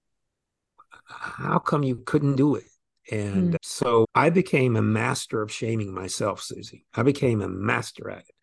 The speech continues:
Speaker 1: I didn't need anyone else to shame me. By the time I made it to college, I didn't need anybody to give help with it. I had figured out exquisite ways to make myself feel less than by that point in time.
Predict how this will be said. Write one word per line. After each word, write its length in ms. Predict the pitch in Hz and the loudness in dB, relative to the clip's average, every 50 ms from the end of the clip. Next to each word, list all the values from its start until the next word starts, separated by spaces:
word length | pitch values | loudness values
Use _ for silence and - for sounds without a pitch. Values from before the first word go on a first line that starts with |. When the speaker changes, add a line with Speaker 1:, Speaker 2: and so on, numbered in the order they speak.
| _ - - - - - | _ -20 -20 -20 -8 -2
Speaker 1:
I 120 | - 127 143 | 2 4 6
didn't 260 | 175 190 185 131 123 | 6 4 4 2 0
need 220 | 123 120 113 110 | 0 0 0 2
anyone 440 | 110 113 123 135 131 123 120 117 110 | 2 2 2 2 2 2 2 2 0
else 260 | 110 107 107 107 - | 0 -2 -2 -4 -8
to 100 | - - | -12 -12
shame 400 | 110 - - - 107 104 98 92 90 | -12 -8 -6 -4 -4 -4 -4 -8 -12
me. 240 | 87 90 95 _ _ _ _ _ _ _ _ - | -16 -18 -20 _ _ _ _ _ _ _ _ -4
By 120 | - 110 110 | -2 -2 0
the 80 | 113 | -2
time 320 | 110 - - 180 180 175 156 | -2 -4 -2 0 0 0 0
I 80 | 139 | 0
made 220 | 127 120 113 113 110 | 0 0 0 0 -2
it 100 | 110 110 | -4 -6
to 60 | - | -8
college, 600 | - 120 107 104 107 107 107 107 107 - - - _ _ _ _ _ _ _ _ - | -6 -4 -2 -2 -2 -2 -4 -6 -8 -12 -16 -20 _ _ _ _ _ _ _ _ -4
I 80 | 104 117 | 0 2
didn't 260 | 135 139 127 127 120 | 4 4 4 2 0
need 460 | 113 120 117 120 117 110 107 101 - _ _ _ _ _ _ _ - | -2 -2 -2 -2 -2 -2 -4 -6 -10 _ _ _ _ _ _ _ 0
anybody 580 | 151 160 156 123 104 101 98 95 95 101 95 95 | 2 2 4 2 2 0 -2 -4 -6 -8 -10 -8
to 160 | - - 117 | -4 -4 -2
give 240 | 107 110 110 107 104 | 0 2 0 0 0
help 320 | 95 113 113 107 110 - | 0 0 0 0 -2 -4
with 160 | 107 101 - | -10 -12 -10
it. 160 | - - - 104 | -10 -12 -6 -2
I 200 | 104 123 139 143 | 0 0 2 2
had 220 | 139 131 107 101 | 0 0 -2 -2
figured 300 | - - 127 113 113 107 | -2 -4 -2 -2 -2 -2
out 180 | 107 104 101 107 | -2 -4 -4 -6
exquisite 560 | 107 - - - - 139 135 117 123 - - | -8 -12 -10 -4 0 0 0 2 0 -2 -4
ways 360 | 107 104 104 104 101 98 - | -2 -2 -2 -2 -4 -6 -8
to 80 | - 98 | -10 -10
make 240 | 98 98 104 107 | -8 -8 -8 -8
myself 460 | 104 95 95 - - 147 131 127 - - | -10 -10 -8 -6 -2 -2 -2 -2 -2 -2
feel 200 | 123 107 101 98 | -2 -2 -2 -2
less 240 | 95 98 95 - | -2 -4 -6 -6
than 240 | - - 92 87 87 | -6 -8 -8 -8 -6
by 140 | 87 90 87 | -4 -4 -4
that 180 | 90 92 92 - | -4 -6 -8 -8
point 260 | - 104 98 98 - | -8 -10 -10 -8 -8
in 60 | 98 | -10
time. 400 | 92 95 - 87 87 87 92 95 | -8 -6 -6 -6 -8 -10 -12 -16